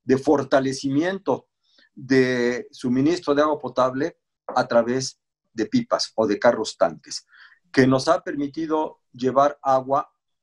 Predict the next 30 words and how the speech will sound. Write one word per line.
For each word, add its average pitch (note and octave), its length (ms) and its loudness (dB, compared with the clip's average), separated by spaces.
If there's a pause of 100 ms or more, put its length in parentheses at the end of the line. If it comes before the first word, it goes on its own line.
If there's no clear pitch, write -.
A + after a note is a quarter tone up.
a B2+ 120 0
las B2+ 240 -4
zonas D3+ 460 -4
más, C#3 600 -2
eh, B2+ 160 -2
difíciles C#3+ 840 0 (280)
por C3+ 200 2
su B2+ 240 -4
elevación, C3 720 0 (240)
por C3 160 -2
su C3 160 -4
distancia C#3+ 960 0 (220)
a A#2+ 140 -2
los B2 240 -4
puntos D3+ 500 -2
de A#2 220 -6
entrada A2+ 500 2
de F2 160 -6
agua. - 300 -8 (500)
Entonces, C#3+ 640 0
el C3 140 2
gobierno D#3+ 420 0
de C#3 100 -2
la B2+ 120 0
ciudad B2+ 480 0 (760)
ha C#3 160 6
dispuesto, C3 800 -6 (1300)
eh, B2 480 0
un D#3+ 180 0
programa, C#3+ 680 -2